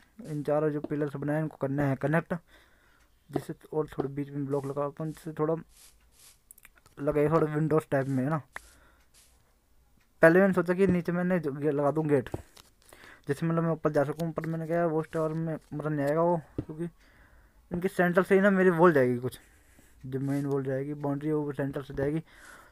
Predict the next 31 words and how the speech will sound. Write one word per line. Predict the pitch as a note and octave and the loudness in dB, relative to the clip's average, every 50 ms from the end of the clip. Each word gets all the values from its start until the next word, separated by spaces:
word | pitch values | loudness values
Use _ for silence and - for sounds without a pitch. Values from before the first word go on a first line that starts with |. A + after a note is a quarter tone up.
| _ - | _ 6
तो | D#3 D3+ | 6 6
दिक्कत | C#3 D#3 D3+ - F3 C#3+ C3+ | 6 6 6 6 8 8 8
आ | A#2+ | 6
जाएगी। | A#2 A2+ A#2+ C#3 D#3 | 6 6 4 4 2
तो | D#3 - D#3+ | 2 0 0
मैंने | D#3 D3+ D3+ D#3 | -2 -2 -2 -2
कहा, | D3+ D#3 | -2 -2
"चल | D#3 D#3 C#3+ | -2 -4 -4
छोड़ो, | C#3 D3 C#3+ D#3 | -2 -2 2 2
इसको | E3 - - | 2 0 0
बाद | D3+ D3 D#3 | 0 0 2
में | D#3 D#3 | 4 4
आगे | D3+ D#3+ D#3 C#3+ | 4 4 4 2
देखेंगे, | C#3 C3 - D#3 D#3+ E3 D#3+ | 0 -2 -2 -2 0 0 0
फिलहाल | C#3+ - C#3+ D3 D3 D3+ | -2 -2 2 2 2 2
तो | - E3+ F3 F#3+ - - _ _ _ - - - - - - - _ - | 2 2 0 0 -2 -6 _ _ _ -20 -20 -20 -20 -20 -20 -20 _ 2
बंद | C3+ D#3 D#3+ | 4 6 6
ही | D#3 C#3+ | 6 4
कर | C#3+ | 4
देते | B2+ A#2+ - - B2+ | 2 2 0 -2 -2
हैं | C3 B2+ B2+ | -2 0 -2
उस | B2+ B2 - | -4 -4 -2
टावर | - C3+ C3+ C#3 D3 | -2 -2 0 0 0
को, | C#3 E3 E3 D#3 - _ _ _ _ _ _ _ - - | -2 -2 -2 -4 -6 _ _ _ _ _ _ _ -16 -10
अभी | D#3 C#3 C3 | -4 -2 2
जाने | C#3 C#3 C#3+ D3 | 4 4 4 4
का | C#3+ | 2
कोई | C3+ D3+ D3+ D3+ D3 | 4 4 2 2 2
scene | - - C3 A#2+ | -2 -2 -2 0
नहीं | B2 A#2+ A2+ | 0 0 -2
है।" | A2+ A#2 A#2 | -2 -4 -6